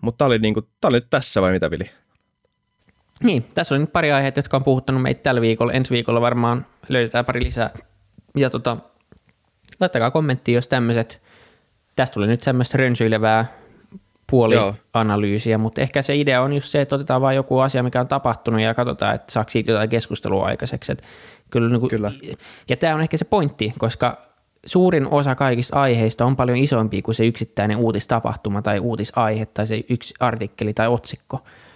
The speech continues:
Speaker 2: Niin se olisi ihan kiva niinku miettiä itse, että mitä ajatuksia se herättää, ja lähteä sit sitä avaamaan, ja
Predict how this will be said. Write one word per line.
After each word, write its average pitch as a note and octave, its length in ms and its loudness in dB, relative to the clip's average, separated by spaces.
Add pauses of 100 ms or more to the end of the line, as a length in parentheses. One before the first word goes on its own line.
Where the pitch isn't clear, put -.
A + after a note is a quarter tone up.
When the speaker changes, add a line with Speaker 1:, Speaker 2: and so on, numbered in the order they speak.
(120)
Speaker 2:
Niin A#2+ 100 2
se C3+ 100 2
olisi C3 160 2
ihan C3+ 140 4
kiva C3+ 260 2
niinku B2 140 0
miettiä B2 340 0
itse, C3+ 140 0
että A#2 120 2
mitä A#2+ 160 2
ajatuksia A2+ 420 0
se A#2+ 100 2
herättää, A2 420 0
ja G#2 80 2
lähteä G#2 280 -4
sit - 180 -6
sitä G#2+ 300 0
avaamaan, G#2 480 -4
ja A2 120 -4